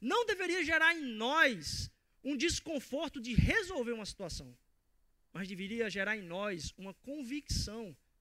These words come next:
de revelar o amor de Deus por todas as pessoas. Então a gente, primeiro, sabendo que tá na, numa jornada, a gente não coloca nem pecadinho nem pecadão na vida das pessoas, porque elas não estão num quadro, elas estão numa jornada.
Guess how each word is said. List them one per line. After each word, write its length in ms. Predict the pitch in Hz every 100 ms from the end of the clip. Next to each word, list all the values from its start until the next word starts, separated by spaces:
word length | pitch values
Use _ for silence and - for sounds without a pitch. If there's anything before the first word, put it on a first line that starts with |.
| _
de 140 | 151
revelar 580 | 143 160 240 254 220 175
o 60 | 226
amor 240 | 202 202
de 120 | 202 233
Deus 280 | 151 151
por 180 | - 247
todas 300 | - 247 247
as 120 | 269
pessoas. 560 | - 311 - 392 415 - _ _ - 233
Então 340 | 330 - 392
a 60 | 302
gente, 180 | 330
primeiro, 500 | - 392 311 233 170 - - -
sabendo 340 | 254 247 285
que 120 | -
tá 140 | 254 247
na, 100 | 240
numa 260 | 233 233 220
jornada, 520 | 226 190 190 208 226 _ _
a 100 | -
gente 220 | 175 214 226
não 100 | 247
coloca 360 | 247 208 170
nem 120 | 196 220
pecadinho 400 | 220 208 196 202
nem 100 | 208
pecadão 380 | 202 202 180
na 100 | 175
vida 180 | 156 160
das 160 | 151 135
pessoas, 360 | 139 - 180
porque 220 | - 180 185
elas 160 | 160
não 100 | 180
estão 180 | 196 190
num 120 | 208
quadro, 340 | 214 151 151 -
elas 220 | 170 160
estão 220 | 147 -
numa 120 | 160 160
jornada. 460 | 254 311 180 131